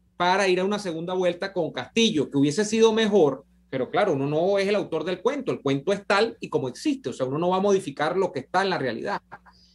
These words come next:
Pero desde el punto de vista del, del análisis básico, un candidato como alguno de estos dos que quedaron detrás de, de Keiko, en, digamos, cuando tú los metes a todos en la, en la tabla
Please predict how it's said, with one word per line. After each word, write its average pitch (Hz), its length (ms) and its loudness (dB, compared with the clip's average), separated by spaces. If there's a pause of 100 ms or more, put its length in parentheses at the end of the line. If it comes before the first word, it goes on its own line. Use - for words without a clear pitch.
(200)
Pero 165 340 6
desde 170 200 4
el 165 120 0
punto 247 340 2
de 226 60 4
vista 226 360 0
del, 139 460 -2
del 139 120 -2
análisis 196 440 0
básico, 147 520 -4 (400)
un 156 160 -2
candidato 214 720 4
como 147 580 0
alguno 156 480 2
de 226 60 6
estos 214 280 0
dos 226 200 2
que 160 120 -6
quedaron 156 280 -4
detrás 180 260 -2
de, 185 260 -2
de 151 140 -6
Keiko, 135 540 -4
en, 120 420 -8
digamos, 139 640 -2
cuando 127 240 -4
tú - 80 -6
los 170 140 2
metes 185 340 -2
a 180 160 0
todos 175 340 2 (360)
en 139 160 -2
la, 120 320 -4
en 135 180 -4
la 127 200 -4
tabla 160 500 2